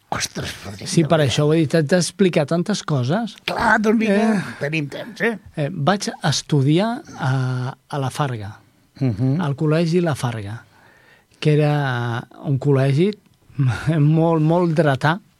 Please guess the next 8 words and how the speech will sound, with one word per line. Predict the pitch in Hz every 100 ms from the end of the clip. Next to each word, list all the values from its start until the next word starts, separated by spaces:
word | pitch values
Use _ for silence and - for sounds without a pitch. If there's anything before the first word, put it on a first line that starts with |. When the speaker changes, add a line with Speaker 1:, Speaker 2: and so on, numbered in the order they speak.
| 392 392 175 -
Speaker 2:
per | 139
així | 117 170 143
dir-ho, | 143 185 226 - - -
Speaker 1:
<laughs> | - 170 - 185
Speaker 2:
perquè | 143 147 147 156 -
era, | 156 151 147 143 -
eren | 151 151 156
anys, | 156 180 208 -